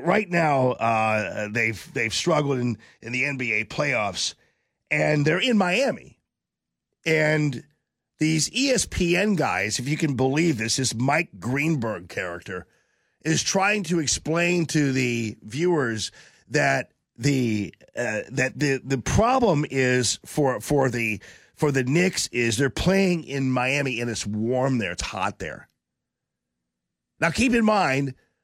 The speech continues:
uh, they're, they play indoors, just so you know. But this is the kind of E S P N <laughs> garbage you get. It's no one,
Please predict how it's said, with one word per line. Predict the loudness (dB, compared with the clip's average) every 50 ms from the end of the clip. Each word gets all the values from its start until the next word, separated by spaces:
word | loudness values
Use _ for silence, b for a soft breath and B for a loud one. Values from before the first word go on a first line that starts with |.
| _ _ 0
uh, | 2 2 2 2 2 0 -2 -4 -10 -20 -6 _
they're, | 0 0 0 0 -2 _ _
they | 2 2 2 2
play | 2 2 4 4 4
indoors, | 2 2 2 2 2 2 2 2 0 -2 -4 -6 -6 -6 -8 -8 -10 _ _ _ _ _ -4
just | -2 0 0 0
so | 0 0
you | 0 0 -2 -2
know. | -2 -2 -2 -2 -4 -8 -12 -18 _ _ _ _ _ _ _ _ _ _ _ _ _ _
But | -6 -4 -2 0
this | 2 2 2 2
is | 2 0
the | 0 0
kind | 0 0 0 2 2 0 0 0 0 -2 -2 -4 -2
of | 0 0 0 0 -2 -4 -6 -12 _ _ _ _ _ _ _ _ _ _ _ _ -4
E | 0 0 2 2
S | 2 2 0 -2 -2
P | -2 -2 0 0 0 0
N | 2 2 0 0
<laughs> |
garbage | 0 -2 -2 -4 -4 -4 -4 -4 -2 -2 0 0 0 0 -2
you | -4 -6
get. | -4 -2 -2 -2 -2 -4 _
It's | -8 -8 -4 -2
no | 0 -2
one, | -2 -2 -2 -2 -2 -2 -2